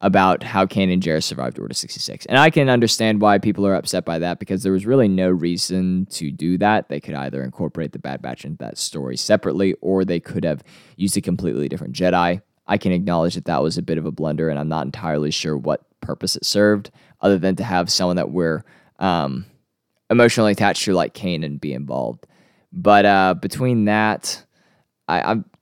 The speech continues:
honestly, I, I'm pretty cool with it. That's my two cents on, on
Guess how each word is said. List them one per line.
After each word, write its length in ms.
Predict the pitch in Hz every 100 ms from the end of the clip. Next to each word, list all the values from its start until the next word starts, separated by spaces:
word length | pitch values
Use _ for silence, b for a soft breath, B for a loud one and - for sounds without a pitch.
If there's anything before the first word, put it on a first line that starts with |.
| _ -
honestly, 720 | 120 131 - 123 120 110 110 _ _ _ _ _ _ _ _
I, 180 | 98 107
I'm 200 | 101 117
pretty 260 | - 127 104
cool 440 | - 98 80 85 - -
with 220 | 80 -
it. 140 | 53
That's 220 | 107 107
my 160 | 110 110
two 180 | - 101
cents 360 | - 98 90
on, 280 | 90 82 78 -
on 380 | 90 85 73